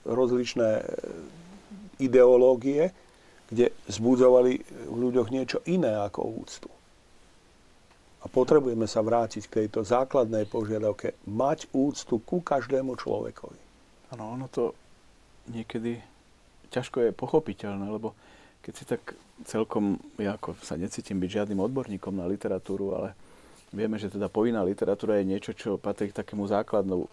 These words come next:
Speaker 2: fundamentu pre, pre mladých, aby sa vyznali v literatúre, aby spoznali nejaké hodnoty, naozaj diela, povedzme,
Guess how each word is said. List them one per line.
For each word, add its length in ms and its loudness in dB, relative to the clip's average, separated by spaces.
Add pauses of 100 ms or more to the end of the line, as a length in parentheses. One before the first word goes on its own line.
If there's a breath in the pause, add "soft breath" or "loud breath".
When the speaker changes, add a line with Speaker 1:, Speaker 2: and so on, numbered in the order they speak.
(140)
Speaker 2:
fundamentu 880 2 (560 loud breath)
pre, 480 4
pre 160 4
mladých, 400 2
aby 160 -2
sa 240 -6
vyznali 640 -2
v 160 0
literatúre, 400 2
aby 160 0
spoznali 400 0
nejaké 320 -2
hodnoty, 560 0
naozaj 400 -2
diela, 400 2
povedzme, 480 0